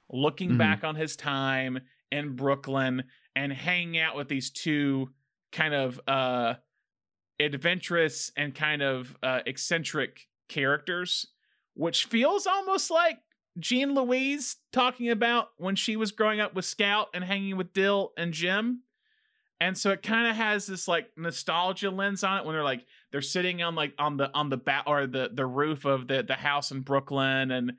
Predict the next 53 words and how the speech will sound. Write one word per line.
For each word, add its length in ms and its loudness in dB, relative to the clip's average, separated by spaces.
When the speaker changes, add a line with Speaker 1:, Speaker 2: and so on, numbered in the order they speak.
Speaker 1:
and 140 -4
talking 320 0
about 240 -2
the 80 -4
times 460 -2
together. 640 0
And 120 -8
so 140 -2
it 80 2
has 300 -2
a 80 0
little 580 2
bit 300 4
of 160 0
that 340 2
vibe 380 2
to 160 0
it 140 -2
to 100 -4
me. 220 0
It's 160 -2
not 160 0
the 80 -8
full 200 0
movie. 260 0
It's 100 -4
not 160 -2
that 160 -2
way 140 0
at 60 -2
all. 320 -2
But 140 4
it's 80 -2
just 200 -2
in 100 2
this 140 4
Speaker 2:
Mm-hmm. 120 2
Speaker 1:
kind 120 4
of 180 -2
specific 680 -2
section 480 -2
of 140 -2
when 160 -2
they 100 2
become 560 -4
friends, 640 0
it 200 2
very 260 4
much 300 -2
reminds 420 0
me 180 0
of, 140 0
like, 300 0